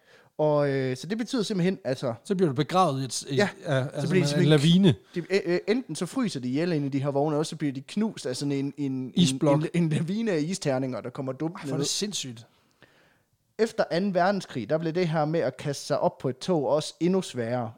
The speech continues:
Speaker 1: i takt med, at man går fra damplokomotiver til dieseldrevne tog i
Speaker 2: Ja,
Speaker 1: stedet.
Speaker 2: altså effektiviteten og hastigheden stiger.
Speaker 1: Ja.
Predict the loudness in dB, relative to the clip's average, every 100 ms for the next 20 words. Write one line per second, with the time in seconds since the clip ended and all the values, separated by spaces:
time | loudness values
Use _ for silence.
0 | _ -8 -4 -2 0 0 0 0 0 0
1 | -2 -4 -2 -4 -6 -8 -6 -6 -6 -10
2 | -10 -10 -12 -12 -8 -6 -6 -4 -2 0
3 | -4 _ -2 2 2 0 -4 -4 -4 0
4 | 0 0 0 -2 -2 -4 -4 -6 -8 -8
5 | -12 -10 -8